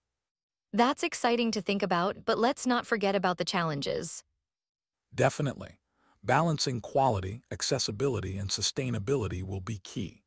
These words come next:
Speaker 1: So true, I guess the real question is, how far can this go?
Speaker 2: And what barriers do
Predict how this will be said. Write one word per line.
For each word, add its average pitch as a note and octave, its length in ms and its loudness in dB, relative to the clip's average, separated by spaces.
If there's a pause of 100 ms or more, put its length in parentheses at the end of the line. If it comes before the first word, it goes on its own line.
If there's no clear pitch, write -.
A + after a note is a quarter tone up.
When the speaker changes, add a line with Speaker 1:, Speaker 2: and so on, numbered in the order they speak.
(720)
Speaker 1:
So C4+ 220 4
true, D4+ 340 0
I G#3 140 2
guess G#3 180 0
the G#3 140 0
real G3+ 180 2
question F#3+ 420 -2
is, F#3+ 220 -2
how A3+ 200 2
far A3 200 4
can F#3+ 180 -2
this D#3+ 200 -4
go? - 340 0 (880)
Speaker 2:
And A2+ 160 0
what C3 240 4
barriers G#2+ 560 0
do A#2 360 -6